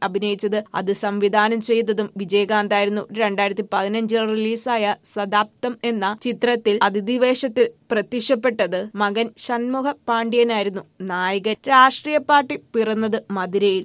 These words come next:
സിനിമയിലേക്ക് എന്ന പോലെ രാഷ്ട്രീയത്തിലും അപ്രതീക്ഷിതമായാണ് വിജയകാന്ത് പ്രവേശിച്ചത്. കരുണാനിധിയും ജയലളിതയും അരങ്ങ് വാഴുന്ന തമിഴ്നാട്ടിൽ രാഷ്ട്രീയത്തിലേക്ക് ക്യാപ്റ്റൻ ഇറങ്ങിയപ്പോൾ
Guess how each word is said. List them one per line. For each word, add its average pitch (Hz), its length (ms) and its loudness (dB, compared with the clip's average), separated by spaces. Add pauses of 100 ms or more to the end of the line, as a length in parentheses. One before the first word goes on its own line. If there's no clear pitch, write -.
സിനിമയിലേക്ക് 320 760 0
എന്ന 247 260 0
പോലെ 262 320 2
രാഷ്ട്രീയത്തിലും 240 720 0 (100)
അപ്രതീക്ഷിതമായാണ് 254 1000 2
വിജയകാന്ത് 220 600 2
പ്രവേശിച്ചത്. 208 840 -2
കരുണാനിധിയും 202 880 2
ജയലളിതയും 214 640 2 (100)
അരങ്ങ് 208 360 2
വാഴുന്ന 240 440 4
തമിഴ്നാട്ടിൽ 233 640 0 (100)
രാഷ്ട്രീയത്തിലേക്ക് 240 880 0
ക്യാപ്റ്റൻ 226 500 0
ഇറങ്ങിയപ്പോൾ 254 540 0